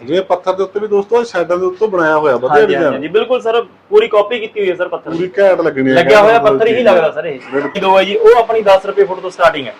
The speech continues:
Speaker 1: ਠੀਕ ਹੈ।
Speaker 2: ਹਾਂਜੀ, ਹਾਂਜੀ।
Speaker 1: ਸਿਰਫ ਦਸ ਰੁਪਏ ਫੁੱਟ ਤੋਂ ਸਟਾਰਟਿੰਗ ਹੋ ਜਾਂਦੀ ਦੋਸਤੋ, ਅੱਗੇ ਤੁਸੀਂ ਉੱਚਾ ਜਿੰਨਾ ਮਰਜ਼ੀ ਲੈ ਸਕਦੇ ਹੋ।
Speaker 2: ਹਾਂਜੀ, ਹਾਂਜੀ।
Speaker 1: ਤਾਂ ਲੈ ਵੀ ਦੋਸਤੋ, ਆਪਾਂ ਪਹੁੰਚੇ ਹੋਏ ਹਾਂ ਆਰ ਬੀ ਟ੍ਰੇਡਰਜ਼ ਬੱਲਾ ਰਾਮ ਨਗਰ ਦੇ ਵਿੱਚ ਦੋਸਤੋ ਦੁਕਾਨ ਹੈਗੀ ਹੈ ਬਾਈਆਂ ਦੀ। ਤੇ ਟਾਈਲਾਂ,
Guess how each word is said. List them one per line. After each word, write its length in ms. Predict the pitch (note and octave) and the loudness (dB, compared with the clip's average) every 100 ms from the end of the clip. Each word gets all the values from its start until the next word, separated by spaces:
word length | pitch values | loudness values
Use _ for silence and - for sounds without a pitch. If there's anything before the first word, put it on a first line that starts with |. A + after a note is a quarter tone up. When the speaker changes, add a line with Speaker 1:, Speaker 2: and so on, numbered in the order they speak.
| - | -12
Speaker 1:
ਠੀਕ 180 | F3+ E3+ | -8 0
ਹੈ। 200 | D#3+ - - | 2 0 -4
Speaker 2:
ਹਾਂਜੀ, 240 | C#3 B2+ A#2+ | -8 -8 -4
ਹਾਂਜੀ। 20 | |
Speaker 1:
ਸਿਰਫ 340 | G3 A3 F#3 | -4 -4 2
ਦਸ 180 | F3+ F3 | 2 2
ਰੁਪਏ 200 | G3+ G#3+ | -2 -2
ਫੁੱਟ 140 | G#3 G3+ | -2 -2
ਤੋਂ 100 | A3+ | -2
ਸਟਾਰਟਿੰਗ 380 | G#3+ G3 G3+ | -2 -2 0
ਹੋ 100 | G#3 | 2
ਜਾਂਦੀ 160 | F3+ F3+ | 2 2
ਦੋਸਤੋ, 300 | F#3+ F#3 A3+ | 0 2 0
ਅੱਗੇ 180 | F#3 G3 | 2 0
ਤੁਸੀਂ 240 | G3 G3 | -2 -4
ਉੱਚਾ 180 | G3 F#3+ | -4 -2
ਜਿੰਨਾ 240 | F#3+ F#3 | -2 0
ਮਰਜ਼ੀ 260 | F3 C#3 D3+ | 0 0 0
ਲੈ 100 | D3 | 0
ਸਕਦੇ 120 | C3+ | 0
ਹੋ। 60 | C3+ | -2
Speaker 2:
ਹਾਂਜੀ, 280 | D#3+ D3+ D3 | -2 -2 -6
ਹਾਂਜੀ। 160 | C3+ _ _ | -10 _ _
Speaker 1:
ਤਾਂ 80 | A#3 | 2
ਲੈ 120 | A#3 | 4
ਵੀ 80 | C4 | 4
ਦੋਸਤੋ, 320 | C4 B3 A#3 | 4 2 4
ਆਪਾਂ 260 | C4 B3+ B3+ | 2 2 2
ਪਹੁੰਚੇ 260 | B3 A#3+ | 2 2
ਹੋਏ 80 | B3+ | 0
ਹਾਂ 140 | C4+ A3+ | 2 4
ਆਰ 260 | G#3+ G#3+ | 4 4
ਬੀ 160 | G#3 A#3 | 2 -2
ਟ੍ਰੇਡਰਜ਼ 560 | A3 A3 G#3+ A3+ B3 - | 2 2 4 2 2 4
ਬੱਲਾ 240 | G3 A3 | 6 6
ਰਾਮ 220 | A3 G#3+ - | 6 6 4
ਨਗਰ 140 | G3+ G#3 | 2 2
ਦੇ 120 | G#3+ | 2
ਵਿੱਚ 120 | G#3+ | 0
ਦੋਸਤੋ 340 | - G#3 G#3+ A#3+ | -2 -2 -2 -6
ਦੁਕਾਨ 360 | G#3+ F3+ F3+ | -2 2 2
ਹੈਗੀ 180 | G3 A3 | 0 0
ਹੈ 60 | G#3+ | 0
ਬਾਈਆਂ 240 | G3+ G3+ | 0 -2
ਦੀ। 200 | A3 A3+ - - - | -4 -8 -14 -20 -2
ਤੇ 80 | - | 0
ਟਾਈਲਾਂ, 580 | B3 - A3 A3+ A#3+ | 2 2 4 6 4